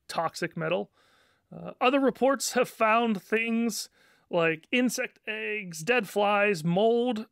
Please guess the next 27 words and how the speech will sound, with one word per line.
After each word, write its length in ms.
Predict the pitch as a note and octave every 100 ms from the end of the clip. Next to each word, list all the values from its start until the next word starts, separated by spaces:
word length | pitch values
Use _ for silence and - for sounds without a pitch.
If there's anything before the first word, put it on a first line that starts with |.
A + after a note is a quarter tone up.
| -
uh, 280 | F3 F3+ G#3
and 260 | G3+ A#3+ -
even 220 | D#4 D#4+
human 320 | C4 B3+ B3+ B3
feces 500 | C4+ B3 C4+ G#3 F3+
in 140 | G3+
these 120 | G3
counter-, 580 | - G3+ G#3 G3+ F3+ - - _
ca-, 180 | - G#3
counterfeit 400 | - A3 G3+ G#3
cigarettes. 640 | - D4+ A3+ E3+ D#3+ - - _ _ _ _ _
It's, 460 | G#3+ A3 - - - _ -
it's 140 | G#3+
a 60 | A#3
whole 200 | C#4 F4
different 400 | F4 D4+ C4+ G3+
world 420 | G3 A3 A3+ F#3
whenever 380 | E3+ F3 E3 F3+
you 220 | F3 F3+
move 320 | F3+ G3 F#3
from 340 | - F#3 F3+ E3+
producing 460 | F#3+ G3+ G#3 G#3+
something 580 | E3 A3 G#3+ G#3+ G3 F3+
that's 460 | E3 E3 - - - -
sold, 600 | - A#3+ A#3+ A3 A3 G3 _
regulated, 800 | F#3 G3+ G3 G3 G3 F#3+ F#3+ F3+ - -
and 500 | E3+ E3 D#3+ D#3+